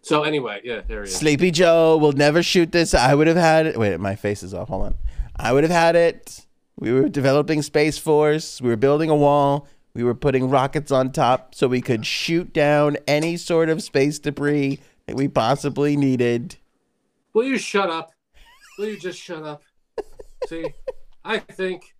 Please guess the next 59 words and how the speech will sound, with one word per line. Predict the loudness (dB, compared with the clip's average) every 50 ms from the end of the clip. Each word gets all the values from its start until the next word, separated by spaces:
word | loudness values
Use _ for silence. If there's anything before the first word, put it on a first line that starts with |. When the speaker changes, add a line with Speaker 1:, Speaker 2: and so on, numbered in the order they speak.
| _ _ -20 _ _
Speaker 1:
here's | _ -8 -8 -8 -8
wh-, | -14 -18 _ _
here's, | _ -12 -12 -12 -12 _ _ _ _ _
let's | -16 -14
get | -10 -12 -10 -10
down, | -8 -10 -8 -10 -12 _ _
let's | -20 -16 -16
get | -16 -12
down | -10 -10 -10 -10
to | -10
business | -10 -10 -10 -10 -12 -18 -16
here. | -14 -14 -8
Here's, | -6 -6 -6 -6 -8 -10 _ _ _
here's | -8 -8 -8 -8
what | -14 -12 -10
we're | -10 -8
gonna | -6 -8 -8 -8
do. | _ -14 -16 -16 _ _ _ _ _ _ _ _ _ _ _
All | -20 _ -12
right? | -10 -8 -8 -10 -12 -16 -20 -20 -20 -20 -20 -20 -18
When | -12 -8 -6
this | -6 -6 -6
guy | -6 -4 -4
stops | -6 -8 -6 -6 -8 -8 -8 -10
talking, | -10 -8 -8 -6 -6 -10 -14 -18 -18 _ _ -2 -2 -2 -2 -14 _ _ _ _
we're | -4 -2 0 0
gonna, | 0 -2 -4 -8 _ _ _ _ _ _ _
we're | -2 -2 0
gonna | 0 -2
Speaker 2:
I, |
Speaker 1:
take | -2 -4 -6 -6 _
this | -8 -8 -8 -10 -12 -2
Speaker 2:
I |
don't | 0 2 2
Speaker 1:
Chinese | 4 4 4
Speaker 2:
even | 2 4 4
know | 4 4
what | 4
Speaker 1:
rocket. | 2 2
Speaker 2:
he's | 0 -2 -2 0
saying. | 2 2 4 4 4 4 4 2 2 2
I, | 0 0 0 0
I | -4
can't | -4 -2 0 2 2
Speaker 1:
We're | 2 2
Speaker 2:
see | 2
Speaker 1:
gonna, | 2
Speaker 2:
his | 0 2 2
eyes. | 2 2 4 4 4 2 0 0
He | -2 0
might | 2 2 2 2 2
be | 0
Speaker 1:
we're | 0
gonna | 2 2 2
take | 2 2 2
Speaker 2:
sleeping. | 2 2 2 0 -2 -4 -4 -4 0
I | 0 2
don't | 4 4 4
know. | 4 2 2 2 2 -2 -4